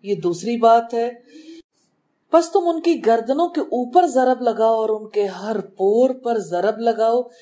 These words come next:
یہ تیسری بات ہے۔ اللہ تعالیٰ نے فرمایا، جب تمہارا رب فرشتوں کی طرف وحی کر رہا تھا کہ یقیناً میں تمہارے ساتھ ہوں، یعنی میری تائید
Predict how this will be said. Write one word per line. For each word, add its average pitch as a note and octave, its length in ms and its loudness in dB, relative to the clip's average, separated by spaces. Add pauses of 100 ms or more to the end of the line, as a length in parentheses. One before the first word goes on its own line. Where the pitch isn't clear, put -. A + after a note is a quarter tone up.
(200)
یہ A#3 160 -2
تیسری F3+ 380 -2
بات D3 320 -6
ہے۔ - 60 -20 (920)
اللہ A#3+ 120 2
تعالیٰ C4 280 0
نے E4 80 0
فرمایا، B3 520 2 (120)
جب C4+ 140 -4 (120)
تمہارا A3 460 0
رب G3+ 420 -6
فرشتوں G3+ 520 -4
کی C#4+ 180 -4
طرف A#3 460 -4
وحی A3 340 -2
کر B3 160 0
رہا F3 300 -2
تھا F3 540 -4 (460)
کہ D4 80 2
یقیناً C4+ 580 -2
میں B3+ 120 -2 (100)
تمہارے F#3 420 0
ساتھ G3+ 580 -2
ہوں، A#3+ 200 -4 (400)
یعنی B3+ 280 0
میری C#4 360 0
تائید B3 520 0